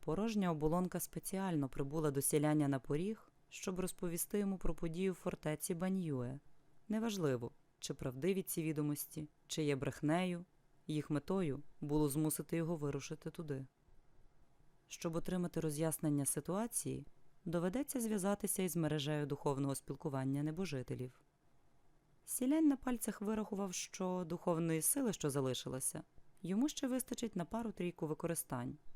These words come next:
тому він промовив пароль і приєднався до духовної мережі.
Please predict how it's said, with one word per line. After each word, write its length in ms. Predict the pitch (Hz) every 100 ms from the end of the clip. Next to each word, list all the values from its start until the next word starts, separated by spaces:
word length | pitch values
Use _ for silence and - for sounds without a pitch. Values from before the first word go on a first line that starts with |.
| -
тому 300 | 156 156 151
він 140 | 147
промовив 460 | 139 143 143 139 135
пароль 380 | - 165 240 269 - -
і 120 | 220
приєднався 640 | - 190 170 151 160 -
до 120 | 147
духовної 500 | 139 - 131 123 135
мережі. 520 | 143 147 165 135 127